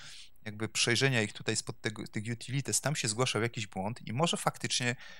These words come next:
to te fraktale na przykład spowodowały jakieś, e, błędne nagranie. Dobra, minuta dwadzieścia sześć, dwieście pięćdziesiąt kilobajtów kart.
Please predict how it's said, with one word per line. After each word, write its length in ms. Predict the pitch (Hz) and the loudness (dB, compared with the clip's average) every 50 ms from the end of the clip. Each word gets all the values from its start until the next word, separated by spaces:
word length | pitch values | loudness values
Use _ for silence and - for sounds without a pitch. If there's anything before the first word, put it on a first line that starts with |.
| - - - - - | -18 -18 -18 -18 -12
to 80 | - - | -10 -4
te 120 | - 127 | -2 -2
fraktale 500 | - - 123 - - - - 151 160 147 | 2 4 2 2 6 10 10 12 12 12
na 100 | 120 107 | 10 8
przykład 300 | 101 - - - 107 - | 6 6 2 0 0 -2
spowodowały 540 | - - - 104 107 104 101 107 107 104 104 | -2 -4 -4 -2 -2 0 4 4 4 6 6
jakieś, 480 | 104 101 - - 101 95 - - - - | 4 2 2 -2 -2 0 0 0 0 2
e, 260 | 98 98 98 98 95 | 4 4 4 4 2
błędne 420 | 92 - 113 113 110 101 101 104 | 0 0 2 2 2 2 0 2
nagranie. 480 | 101 101 95 101 98 98 92 87 92 - - - - - - - - | 4 4 4 6 4 4 4 2 -2 -6 -8 -8 -8 -8 -10 -2 6
Dobra, 260 | - 139 120 101 95 - | 8 10 10 10 8 8
minuta 420 | 107 120 160 180 202 196 - 160 131 | 4 4 6 6 4 6 6 4 4
dwadzieścia 520 | - 113 120 110 113 127 - - - 107 | 6 4 4 4 6 4 4 4 6 8
sześć, 460 | - - - 135 139 - - - - - - - - - - - | 8 8 8 8 8 8 8 6 4 2 -4 -16 -16 -18 -16 -12
dwieście 360 | - 107 120 135 - - - 113 | -6 -2 2 4 4 4 4 2
pięćdziesiąt 480 | - - 113 107 123 - - 113 - | 2 0 0 2 4 4 2 2 -2
kilobajtów 680 | - - 110 104 101 - 117 113 - - 104 - - | 0 0 2 6 8 10 10 10 8 2 -2 -4 4
kart. 400 | - - 160 170 175 - - - | 10 12 12 12 12 10 2 -4